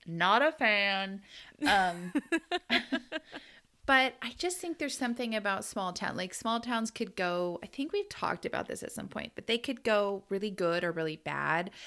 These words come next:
Speaker 1: Like, a small
Speaker 2: Mm-hmm.
Speaker 1: town could be, like, super wholesome, super welcoming, super warm.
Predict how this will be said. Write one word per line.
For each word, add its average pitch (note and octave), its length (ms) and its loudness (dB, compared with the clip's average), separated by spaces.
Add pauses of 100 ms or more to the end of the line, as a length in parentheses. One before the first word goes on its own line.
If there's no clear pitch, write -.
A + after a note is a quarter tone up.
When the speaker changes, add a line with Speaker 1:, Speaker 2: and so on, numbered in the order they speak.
(180)
Speaker 1:
Like, F#3 120 -6
a G3 60 -4
small F#3 340 0
Speaker 2:
Mm-hmm. F3+ 140 -4
Speaker 1:
town E3+ 200 0
could F3+ 140 -8
be, D#3+ 220 -8
like, D#3+ 260 -6
super D4 420 -4
wholesome, A#3 580 -2
super C4+ 400 -4
welcoming, F#3+ 680 -4
super B3 400 -4
warm. F#3+ 600 -2